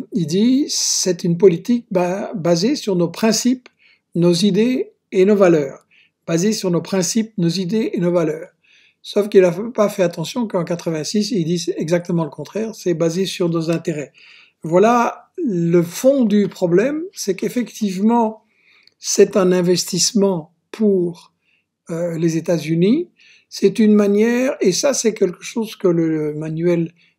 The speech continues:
de Saïd Bouamama va vraiment bien montrer,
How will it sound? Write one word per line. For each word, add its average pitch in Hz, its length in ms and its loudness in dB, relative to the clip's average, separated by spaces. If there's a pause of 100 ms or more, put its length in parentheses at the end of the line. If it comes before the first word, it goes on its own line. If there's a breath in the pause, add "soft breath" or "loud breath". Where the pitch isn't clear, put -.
(140)
de 160 720 -2
Saïd 180 400 -2
Bouamama 165 720 -4 (400)
va 160 240 -4
vraiment 190 420 0
bien 170 220 2
montrer, 196 680 2